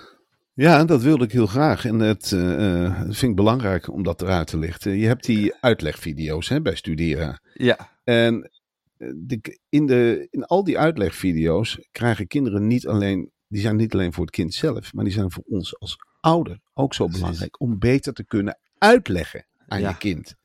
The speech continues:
Speaker 2: Ja, dat
Speaker 1: En
Speaker 2: leer je.
Speaker 1: dat vind ik iets belangrijks.
Speaker 2: Ja.
Speaker 1: Nou, ik, ik heb zoveel moeite om gewoon betrokkenheid te tonen. En door een goede uitleg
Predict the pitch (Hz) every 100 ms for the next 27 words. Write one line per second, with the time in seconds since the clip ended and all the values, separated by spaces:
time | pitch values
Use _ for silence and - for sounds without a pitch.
0 | _ 87 87 95 95 101 110 92 202 190
1 | - 147 113 104 - 98 90 80 80 -
2 | - _ 98 87 - 151 143 135 85 139
3 | - - _ - 101 107 - 123 113 104
4 | 107 95 - 85 95 95 76 - 113 95
5 | 85 82 85 - 69 87 95 - 101 107
6 | 92 87 123 107 - 123 151 87 76 -